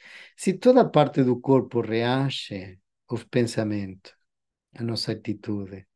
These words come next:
então visualize-se de um jeito diferente. Mude a sua atitude para si próprio. Mude sua forma de pensar. Aprenda a acalmar sua mente.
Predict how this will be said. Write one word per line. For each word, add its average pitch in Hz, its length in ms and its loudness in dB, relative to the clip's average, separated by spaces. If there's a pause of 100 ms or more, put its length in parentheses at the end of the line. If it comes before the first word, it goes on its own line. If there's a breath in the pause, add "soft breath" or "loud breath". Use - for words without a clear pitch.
(1700 soft breath)
então 180 320 6
visualize-se 196 1120 2 (360)
de 127 140 -4
um 139 80 2
jeito 123 380 0
diferente. 101 640 -10 (760)
Mude 226 260 4
a 135 80 6
sua 123 220 0
atitude 127 480 2
para 107 180 -4
si 107 220 -8
próprio. 101 640 -12 (480)
Mude 208 280 4
sua 143 220 2
forma 113 400 0
de 107 80 -4
pensar. 101 640 -10 (1000)
Aprenda 185 520 2
a 143 40 6
acalmar 120 580 -4
sua 117 320 -8
mente. 101 640 -10